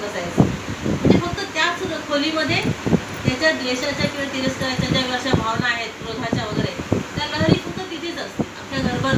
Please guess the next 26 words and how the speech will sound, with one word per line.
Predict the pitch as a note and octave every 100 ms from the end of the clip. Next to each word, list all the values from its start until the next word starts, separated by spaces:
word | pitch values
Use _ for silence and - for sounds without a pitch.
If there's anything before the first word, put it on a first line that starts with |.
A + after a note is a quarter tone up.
| -
नसते, | - - - - - - - - - - - - - - - -
अशी | - C4
ती | D4+
व्यवस्था | C4 F#3+ G3+ - F3+
होती, | - - - A3
उपगृह. | G#3+ B3 - - - - - - - - - - - - - - - - -
तर, | C4 C4+
अं, | D4 D4 C#4+ C#4 C4 - -
आता | - B3+
हल्ली | A#3 -
तसे | - -
नसतात, | B3 G#3+ - - -
कारण | G#3+
अख्खं | G3+ - A#3 A#3
घरच | A#3 E4+ - - - - - - - - - - - -
कदाचित, | A#3+ A#3 A#3 B3+ - C4+ C4 C4 - - - B3 -
कदाचित. | A3 G3+ G3 F#3+ F3+ - - B3+ - - - - - - - - - -
तर, | A#3 A#3
अं, | A3 G#3+ G#3+ G#3 - - - - - - -
इथे | - D4
असं | D4 D4+
सांगितलं | C#4+ B3 A3 B3+
की | -
देवघराची | - B3 B3+ D4 E4+
काय | F#4 C#4 A3+
आवश्यकता, | F#3+ F#3 -